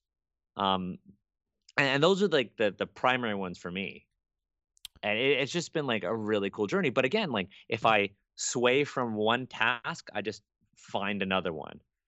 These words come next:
And in terms of managing those tasks, uh, and I believe you and I have talked about this before, or maybe not.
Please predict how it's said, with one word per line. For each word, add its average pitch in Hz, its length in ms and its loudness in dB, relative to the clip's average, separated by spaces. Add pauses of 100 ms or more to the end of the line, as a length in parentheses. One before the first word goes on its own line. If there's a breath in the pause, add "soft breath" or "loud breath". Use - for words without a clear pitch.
(200)
And 101 380 -2
in 117 120 -4
terms 135 280 -4
of 101 80 -4
managing 139 420 -2
those 101 180 0
tasks, - 580 -2 (140)
uh, 104 220 -2 (160)
and 147 180 -4
I 120 160 0
believe 202 480 2
you 120 160 -6
and 117 80 0
I 107 60 4
have 98 80 0
talked 104 260 -2
about 90 160 0
this - 140 -4
before, 90 420 -2 (220 soft breath)
or 104 80 -4
maybe 131 260 0
not. 95 260 2